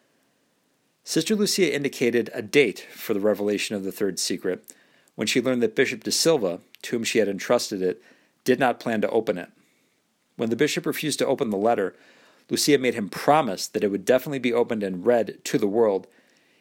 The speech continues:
either at her death or in nineteen sixty, whichever would come first, Canon Galambro.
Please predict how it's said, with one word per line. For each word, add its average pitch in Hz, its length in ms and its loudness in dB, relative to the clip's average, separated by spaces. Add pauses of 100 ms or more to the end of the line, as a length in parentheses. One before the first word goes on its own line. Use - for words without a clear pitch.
(120)
either 117 220 2
at 117 120 2
her 110 120 -2
death 107 460 0
or 117 160 2
in 104 80 -4
nineteen 107 440 -6
sixty, - 600 -4 (500)
whichever 110 320 2
would 104 200 -2
come 92 180 -8
first, - 600 -4 (220)
Canon 101 340 -4
Galambro. 90 580 -6